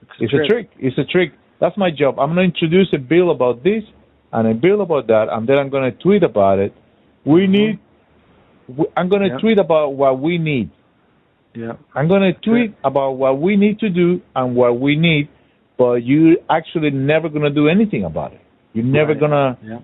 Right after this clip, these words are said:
Speaker 2: And the only the only way to do it is forcing the vote, is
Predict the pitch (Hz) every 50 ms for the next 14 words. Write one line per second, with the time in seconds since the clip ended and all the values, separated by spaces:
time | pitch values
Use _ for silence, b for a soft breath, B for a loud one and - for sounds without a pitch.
0 | _ _ _ - 127 131 127 123 123 127 139 147 156 156 151 147 147 139 - _
1 | _ _ _ 123 117 117 120 131 147 160 160 156 147 135 143 151 151 139 135 120
2 | 113 123 139 175 185 170 143 143 151 - _ - 135 131 123 - - _ _ 147
3 | 147 147 143 - - 160 147 135 131 120 127 175 202 190 - - _ _ 127 127